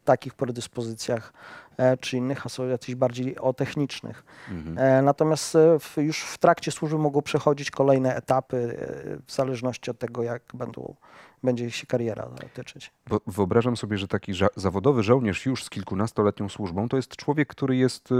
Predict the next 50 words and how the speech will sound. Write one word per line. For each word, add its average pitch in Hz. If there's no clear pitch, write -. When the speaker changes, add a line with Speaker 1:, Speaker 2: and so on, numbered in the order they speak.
Speaker 2:
w 82
wojsku 143
całkiem 160
nieźle 147
znany. 131
To -
znaczy 98
było 110
pewnie 120
mnóstwo 120
okazji 95
na 92
przestrzeni 101
tych -
kilkunastu 101
lat, 98
żeby 98
się 107
czegoś 101
o 107
nim 104
dowiedzieć, 95
e, -
żeby 90
sprawdzić, 87
jak 85
się 82
zachowywał, 98
pewnie 85
też 98
jaką 104
ma 107
rodzinę, 113
bo 104
pewnie 107
to -
jest 101
zweryfikowane, 101
tak? 165
Czyli 117
szereg 151
różnych 117
rzeczy, 139
czy 110
ten 120
człowiek 127
się 120
na 107
pewno 117
nadaje 104